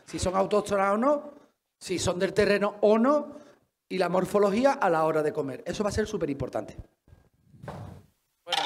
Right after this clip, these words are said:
Speaker 2: que gracias. Gracias por la información, pero quería recalcar mi idea.
Speaker 1: ¿Usted
Speaker 2: O lo que
Speaker 1: busca
Speaker 2: yo,
Speaker 1: Cáceres?
Speaker 2: o lo que yo pienso.
Speaker 1: ¿Usted
Speaker 2: La
Speaker 1: busca?
Speaker 2: zona de Extremadura, y te voy a decir por qué. Yo apuesto por esa zona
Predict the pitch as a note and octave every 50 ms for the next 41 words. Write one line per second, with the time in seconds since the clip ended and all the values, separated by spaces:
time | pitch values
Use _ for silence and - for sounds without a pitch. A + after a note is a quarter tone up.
0 | - D3 D3 D3 D#3 F3+ F3+ D#3+ C3+ C3+ C3 B2+ B2 E3 F3+ E3+ D#3 F#3 E3+ -
1 | - F3 F3+ F3+ F3+ F3+ F3+ E3+ - F3+ F3 F3+ F3+ F3+ F3+ G3 G#3 G#3+ A3+ A#3+
2 | A#3 - - - - - - _ _ - - C#3+ - D#3 E3 D#3+ D#3+ D#3+ D#3+ D#3+
3 | D#3+ D#3 D#3 - D#3+ D#3+ F3 G3+ G3+ G#3 G3+ G3+ G3+ G3+ G3 G3 F#3+ F#3 F#3 F3+
4 | F3 E3+ E3 E3+ F#3 G3 E3+ F#3+ F#3 F#3 F3+ E3 F#3+ G3+ G#3 G#3+ A3 G3 - -
5 | - - D3 D3+ D3+ D3+ D#3 F3 F3+ E3 C3+ A2+ G#2+ - _ _ - - - -
6 | - - - - - D3+ D3+ D3+ D#3 D3+ A#3+ D3+ E3 A#3 - A#3+ A#3+ A3 - A3
7 | G#3 A3 B3+ C#4+ - - - - F3 F#3 F#3+ F#3 F3+ F#3 F#3 G3+ A#3 A#3 D#3 G3
8 | F#3+ F#3+ F3 D#3+ C#3+ - C3 A#2 G#2+ - - _ _ _ - D#3+ - - F#3 D#3+
9 | E3 E3 - A3+ A#3 A#3+ A#3+ A#3+ A#3+ A3 - - A#3 A#3+ A#3+ A3+ A3+ A3 G#3+ A#3+
10 | A#3 A3 G3+ F#3+ G3 G3 - - - - - - - - - - - - - -
11 | - - - D#3 - E3 E3+ G3+ A3 A3+ A3+ G3+ D#3+ F#3+ A#3 A3 F3 - F3+ E3+
12 | D#3+ - G#3 G3+ E3+ - - _ _ _ - D3 D3 G#3+ A#3+ A#3 - A#3 B3 A#3+
13 | - - G3+ E3+ D3 D#3+ F3 A#3+ B3 - G#3+ F#3+ D#3+ C#3 F#3+ A#3 A3+ G3+ F#3 F3+
14 | F#3+ G3+ - -